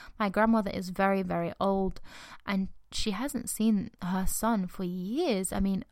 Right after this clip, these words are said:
only when she comes for holidays and goes back, so not for long. And he's, again, like I said, I don't know if I mentioned his age, but he was thirty-three years old. He was very, very young. He had no health issues. It was just such a sudden death and not expected. So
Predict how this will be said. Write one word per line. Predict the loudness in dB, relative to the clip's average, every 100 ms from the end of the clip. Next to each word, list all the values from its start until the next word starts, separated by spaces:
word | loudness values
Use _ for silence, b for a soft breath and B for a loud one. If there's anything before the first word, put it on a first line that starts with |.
| 2
only | 6 8
when | 6 4
she | 0
comes | 0 0 2
for | 0
holidays | 2 2 0 0
and | 0
goes | -2 4
back, | 4 4
so | -4 0
not | 0 0
for | 0 2
long. | 4 4 2 -2 -8 B B B B B B B B 0
And | 4
he's, | 4 4
again, | 2 4 2
like | 0 -2
I |
said, | -2 -2 0
I | -2
don't | 0 2
know |
if | 4
I | 4
mentioned | 2 -2 -4 -4
his | -6 -4
age, | -4 0 2
but | 2
he | 4
was | 6 6
thirty-three | 2 0 -2 4 4 6
years | 0 -2
old. | -4 -6 -8 -14
He | -8 -4
was | 0 0
very, | 0 2 2 2
very | 0 -2
young. | -2 -2 -2
He | -2
had | -4 -4
no | -2 0 2 4
health | 4 2
issues. | 0 -4 0 0 0
It | -6 -2
was | -4 -2
just | -4
such | 0 0 0
a |
sudden | 2 2 4 2
death | 0 -2
and | -2 -2
not | -2
expected. | -6 -4 -4 -2 -8 -4
So | 0 0